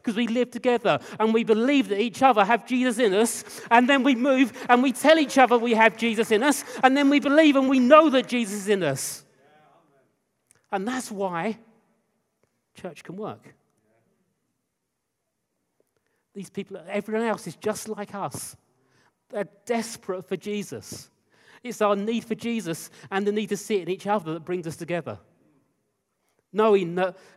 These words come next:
if you're sick, somebody will pray for you. We will pray for you. The elders will pray for you. We'll make time to pray for you.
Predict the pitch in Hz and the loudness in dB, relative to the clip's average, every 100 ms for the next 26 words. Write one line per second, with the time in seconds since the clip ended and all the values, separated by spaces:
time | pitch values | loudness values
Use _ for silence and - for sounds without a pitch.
0 | _ _ 147 - 233 233 214 202 - 208 | _ _ -20 -6 -4 0 0 0 -2 -4
1 | 156 - - _ _ _ _ _ _ _ | -6 -16 -20 _ _ _ _ _ _ _
2 | _ _ _ _ _ _ - 208 196 190 | _ _ _ _ _ _ -4 -4 -2 -4
3 | 202 226 240 - 170 104 95 _ _ _ | -4 -6 -6 -8 -12 -12 -14 _ _ _
4 | _ - 226 247 202 202 208 180 - 160 | _ 0 2 4 2 0 0 0 -4 -6
5 | 202 247 240 202 226 226 240 226 190 170 | 0 2 2 0 -4 -4 -4 -4 -6 -2
6 | 220 233 226 226 240 233 233 240 233 - | -2 -2 -4 -2 -4 -4 -6 -6 -6 -8
7 | 160 113 | -12 -12